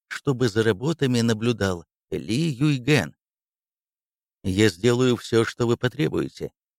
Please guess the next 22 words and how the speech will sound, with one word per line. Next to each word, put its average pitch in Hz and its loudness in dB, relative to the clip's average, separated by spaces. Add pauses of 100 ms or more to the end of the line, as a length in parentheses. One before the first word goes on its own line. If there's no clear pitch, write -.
заверил 95 2
его 95 -2 (140)
Вэнь 104 0
Яньбо, 98 0 (340)
«но 110 2
и 127 2
вы 123 0
постарайтесь. - -2 (540)
Возьмем 101 2
Бэйчжоу, 113 0 (260)
доложу 104 2
государю, 131 -4 (440)
и, 98 2
надеюсь, 95 -2 (280)
вас 85 0
ждет 117 0
немалая 143 0
награда». 151 -2 (800)
Ли 110 2
Суй 127 -2
уже 110 0
собирался 104 0